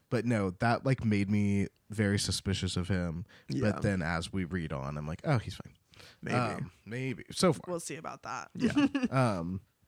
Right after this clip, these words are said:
Speaker 1: Ojo tells Unc Nunky he must know of some place because he's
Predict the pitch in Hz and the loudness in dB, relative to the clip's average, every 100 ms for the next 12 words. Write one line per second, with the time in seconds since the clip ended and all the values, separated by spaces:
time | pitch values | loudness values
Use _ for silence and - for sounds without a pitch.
0 | - 143 165 214 156 127 107 98 73 107 | 6 8 12 10 10 6 6 2 -2 -4
1 | 95 92 87 85 - - 196 202 95 - | -4 -4 -4 -6 -10 6 10 10 6 0
2 | 98 85 - 87 - 80 92 - 95 87 | -4 -2 -4 -4 -4 -2 -2 -2 -2 -2
3 | - 165 180 | 2 6 6